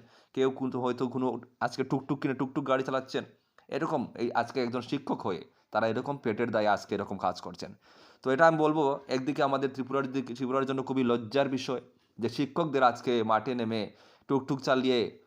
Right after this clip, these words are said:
হয়তো কেউ রাজমিস্ত্রি কাজ করে, এরকম করে আজকে তাদের খেতে হচ্ছে। এটা একটা অভিশাপ আমাদের ত্রিপুরার জন্য।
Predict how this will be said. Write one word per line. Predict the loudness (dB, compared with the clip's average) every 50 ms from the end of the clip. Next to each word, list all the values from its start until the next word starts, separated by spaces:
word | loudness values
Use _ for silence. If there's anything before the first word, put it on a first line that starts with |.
| _ -2
হয়তো | -2 0 0 0
কেউ | 0 0 4
রাজমিস্ত্রি | 6 6 6 6 4 -4 -6 -6 -2 2
কাজ | 2 2 2 2
করে, | -2 -2 0 2 2 2
এরকম | 0 0 -4 -4
করে | -4 -2 0 0
আজকে | 0 0 -2 -6 -6
তাদের | -4 -2 -2 -4 -4
খেতে | -6 -6 -6 -4
হচ্ছে। | -4 -6 -6 -6 -6 -6
এটা | -4 -4
একটা | -2 0 2
অভিশাপ | 2 4 4 4 2 4 4 4 4 4
আমাদের | 4 2 2 0 -2 -4
ত্রিপুরার | -4 -4 -2 -2 -2 -2 -2
জন্য। | -4 -8 -8 -8 -12 -14